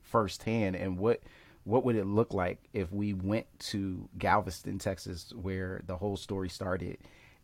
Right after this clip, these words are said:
and just went there and got the story from firsthand from people whose descendants or whose ancestors they are descended from?"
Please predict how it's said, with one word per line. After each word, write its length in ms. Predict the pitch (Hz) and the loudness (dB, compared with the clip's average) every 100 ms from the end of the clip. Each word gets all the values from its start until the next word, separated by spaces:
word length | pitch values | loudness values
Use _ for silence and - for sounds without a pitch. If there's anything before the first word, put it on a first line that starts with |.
| - | -2
and 200 | 101 95 | 0 0
just 160 | 95 85 | 0 0
went 320 | 90 110 - | 0 0 0
there 240 | 101 95 | 0 2
and 240 | 92 92 85 | 0 -4 -2
got 300 | 98 95 - _ _ - _ - | 2 2 0 _ _ -20 _ -6
the 100 | 90 | -6
story 400 | - 104 95 90 | -2 -2 -2 -4
from 360 | - 98 92 | -2 0 0
firsthand 720 | 87 110 110 - 101 90 95 - - - | 2 2 2 2 0 0 -4 -12 -20 -20
from 220 | - 101 92 | -4 -2 0
people 540 | 107 92 98 95 98 - | -2 0 0 0 -4 -6
whose 400 | 107 92 - - _ - _ _ - _ - - | -4 -4 -6 -14 _ -20 _ _ -20 _ -20 -10
descendants 840 | 90 95 - 127 95 85 - - - - - - - | -4 -2 4 4 4 0 -8 -16 -18 -20 -20 -8 2
or 160 | 104 | 4
whose 200 | 113 101 | 6 6
ancestors 760 | 107 117 107 90 - - - - | 6 6 4 2 -2 -10 -10 -10
they 180 | - 101 | -4 0
are 100 | 92 | 0
descended 440 | 87 - 104 90 - | -2 -2 0 0 -4
from?" 280 | - 53 | -8 -8